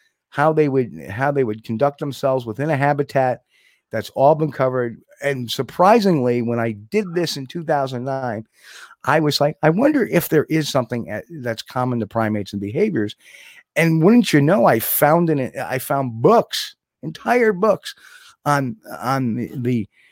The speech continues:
on primates, how they live, what types of cultures, and how they behave within those type areas. And truthfully, it, it, it wasn't <laughs> not just one book, it was a scores of books.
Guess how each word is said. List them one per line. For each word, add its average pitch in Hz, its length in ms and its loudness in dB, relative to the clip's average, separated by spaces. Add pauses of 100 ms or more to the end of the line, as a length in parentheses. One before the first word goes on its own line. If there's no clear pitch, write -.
(280)
on 131 180 0
primates, 156 640 2 (100)
how 131 160 2
they 196 140 8
live, 123 400 4 (320)
what 120 120 -6
types 156 280 0
of 165 100 -8
cultures, 104 500 -4 (720)
and 120 380 -2
how 131 140 2
they 143 120 4
behave 127 400 2
within 101 280 -6
those 87 200 -12
type 87 220 -10 (240)
areas. 92 440 -6 (480)
And 131 320 0 (260)
truthfully, 131 760 2
it, 156 200 -2 (880)
it, 151 280 0
it 147 140 -2
wasn't 190 380 6 (340)
<laughs> - 320 -20
not 214 220 4
just 170 200 4
one 226 180 6
book, 190 200 4
it 190 60 10
was 165 120 8
a 139 80 4
scores 262 380 0
of 160 100 -2
books. 104 320 -4